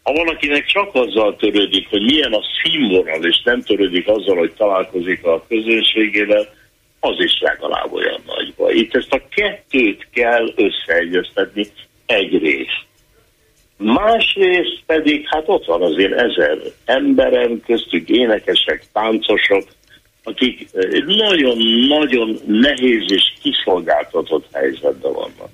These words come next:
Egy énekes hosszú évekig áldoz arra időt, hogy megtanuljon énekelni, a családjába rengeteg mindent fektet,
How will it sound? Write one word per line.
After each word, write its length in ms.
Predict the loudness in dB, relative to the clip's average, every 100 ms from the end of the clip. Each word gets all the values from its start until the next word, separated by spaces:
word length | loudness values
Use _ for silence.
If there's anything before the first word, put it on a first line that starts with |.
| -16 -14 -14 -20 -12
Egy 200 | -4 0
énekes 680 | 2 2 -2 0 0 0 -4 _ _ _ _
hosszú 640 | -8 0 2 2 2 2
évekig 580 | 2 2 2 2 2 0
áldoz 640 | 0 0 0 0 2 2 2
arra 380 | 2 2 2 2
időt, 460 | 0 0 0 0
hogy 160 | -2 0
megtanuljon 800 | 0 0 -2 0 2 2 2 2
énekelni, 680 | 2 2 0 0 0 2 2
a 160 | 2
családjába 880 | 2 0 2 2 0 2 2 2 2
rengeteg 600 | 2 0 -2 -4 -4 -4
mindent 460 | -4 -4 0 0 -2 -4
fektet, 500 | -4 -4 -6 -6